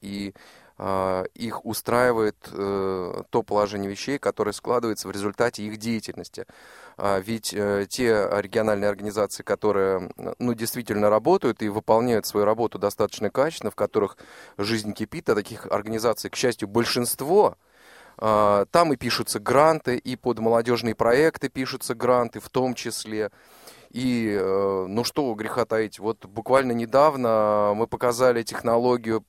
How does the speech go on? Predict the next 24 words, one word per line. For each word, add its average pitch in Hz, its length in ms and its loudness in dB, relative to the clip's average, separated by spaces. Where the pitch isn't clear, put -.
м, 101 220 -6
э, 101 520 2
закрытого 120 500 -2
тифлокомментария, 110 1000 0
закрытого 113 500 -4
тифлокомментирования 113 880 -2
в 117 100 -2
Омске. 170 440 0
Через 120 200 -8
какое-то 123 260 -4
время, 135 400 -2
какое-то 123 340 -4
время 120 180 0
прошло, 120 380 0
ребята 110 320 0
выиграли 110 460 -2
грант, 120 440 2
э, 101 800 0
на 107 320 0
создание 110 440 -2
такого 113 320 -4
кинотеатра 107 540 -2
у 107 80 0
них. 95 320 -6